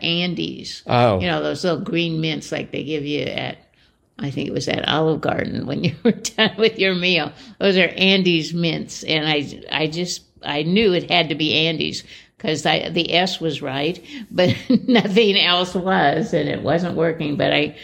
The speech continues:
Speaker 1: I hated to take it out. But then, yeah, it turned out to be Certs, which is a classic mint brand as well.
Speaker 2: Yeah, I was,
Speaker 1: So.
Speaker 2: I was certain that it was Certs.
Speaker 1: Uh-huh.
Speaker 2: I, I, right off the bat, that was my thought,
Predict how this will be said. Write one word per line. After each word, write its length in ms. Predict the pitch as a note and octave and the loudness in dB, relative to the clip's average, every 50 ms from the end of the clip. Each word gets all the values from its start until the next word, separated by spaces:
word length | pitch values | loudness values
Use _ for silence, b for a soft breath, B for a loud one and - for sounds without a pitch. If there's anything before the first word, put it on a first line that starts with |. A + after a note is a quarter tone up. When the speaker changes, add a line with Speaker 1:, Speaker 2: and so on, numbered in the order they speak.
| B B B B - | B B B B -2
Speaker 1:
I 140 | - - | -2 0
hated 340 | D3+ E3 F3 F3 E3+ E3 D#3+ | 2 2 4 4 4 2 0
to 80 | C#3+ - | -2 -4
take 280 | - - E3 D#3 D#3 - | -2 0 0 0 2 2
it 40 | C#3+ | 0
out. 360 | C#3+ D3 - - - - - | 2 0 0 -2 -4 -4 -4
But 100 | - C3+ C3+ | -2 0 0
then, 160 | C#3+ C#3+ D3 | 0 0 0
yeah, 200 | D3+ D#3 - - | 0 0 0 -2
it 80 | - | -2
turned 180 | - F3 D#3 D#3 | -2 -2 0 2
out 180 | D3+ C#3 D3 - | 2 0 0 -2
to 60 | - | -4
be 120 | - - - | -4 -4 -4
Certs, 580 | - - - - C4 A#3+ A3 G#3+ - - - | -2 -2 2 4 4 4 4 0 -2 -4 0
which 240 | E3 E3+ E3+ - - | 2 2 2 2 2
is 400 | - E3+ E3 D#3+ D#3 - - B B B B B B | 2 4 4 4 2 0 -4 B B B B B B
a 120 | - - | 0 0
classic 480 | - - D#3 C#3+ C#3+ C#3+ - D3+ C#3 C#3+ | 2 2 2 2 2 2 0 0 0 2
mint 280 | D#3 E3 D#3+ D#3+ - | 2 0 0 0 0
brand 320 | - D#3+ E3 D#3 C#3+ C3 - | 0 2 2 2 2 0 0
as 160 | - - - | -2 -2 -2
well. 320 | - D3 C#3+ - - - - | -2 -2 -2 -2 -4 -2 2
Speaker 2:
Yeah, 160 | C3 C3+ B2+ | 4 4 6
I 100 | C3 C#3+ | 6 4
was, 200 | E3 E3+ E3+ C#3 | 4 2 0 0
Speaker 1:
So. 120 | - E3 C#3 | -2 -2 0
Speaker 2:
I 120 | C3+ D#3 F3 | 0 2 4
was 200 | F#3 E3+ B2+ - | 4 2 2 0
certain 460 | - - - E3+ E3 E3+ D3 B2+ B2+ | -2 -2 0 2 2 2 2 2 2
that 140 | A#2+ A2+ A2+ | 2 2 2
it 80 | G#2 | 2
was 160 | G#2+ A2 G#2 | 0 -2 -4
Certs. 420 | - - A#2 G#2+ - - - - - | -2 -2 -2 -2 -2 -6 -10 -10 -8
Speaker 1:
Uh-huh. 180 | F3 E3 D3+ C#3 - | -8 -8 -6 -2 0
Speaker 2:
I, 220 | C#3 C#3+ C#3+ - | 2 2 2 2
I, 320 | - C3+ C#3 C#3+ C#3 C#3+ C3+ B2 B2 A#2+ | 2 2 2 4 4 2 0 -2 -4 0
right 240 | C3+ D3 D3 D3+ | 2 4 4 4
off 200 | D3 C#3 C#3+ C#3+ - | 4 2 2 0 -2
the 60 | C3 | -2
bat, 380 | A2+ A#2+ A#2 A2 A2 G#2+ A#2 - | 0 0 0 0 -2 -2 -4 -4
that 160 | B2 A2 A2+ | -4 -2 -2
was 160 | B2 A2 G2 | -2 -2 -2
my 120 | A2+ G#2+ | -2 -2
thought, 340 | G#2+ - A#2 G#2 G2+ - - | -2 0 0 0 0 -2 -6